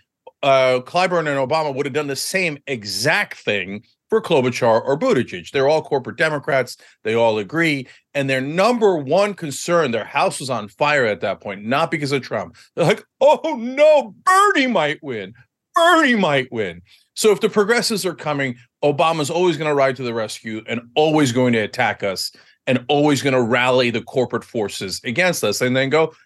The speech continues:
"Hey, I'm Barack Obama. You can't criticize me." Wrong again, brother.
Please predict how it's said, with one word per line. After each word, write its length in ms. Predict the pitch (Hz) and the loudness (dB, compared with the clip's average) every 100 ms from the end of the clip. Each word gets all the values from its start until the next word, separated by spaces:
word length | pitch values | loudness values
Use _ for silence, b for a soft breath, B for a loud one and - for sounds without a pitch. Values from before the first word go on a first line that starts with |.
| _ | _
"Hey, 240 | 277 294 240 | 0 4 4
I'm 160 | 220 | 2
Barack 300 | 208 214 214 | 2 2 2
Obama. 480 | 226 220 254 254 175 | 0 2 2 0 -2
You 120 | 208 | -6
can't 260 | 240 175 180 | -6 -4 -2
criticize 580 | 226 220 - 127 104 - | -2 -2 -2 -4 -4 -10
me." 200 | 80 _ _ _ _ | -18 _ _ _ _
Wrong 280 | 131 165 185 | -2 -2 0
again, 280 | 175 180 147 | 0 0 0
brother. 400 | 123 113 110 | 0 0 -4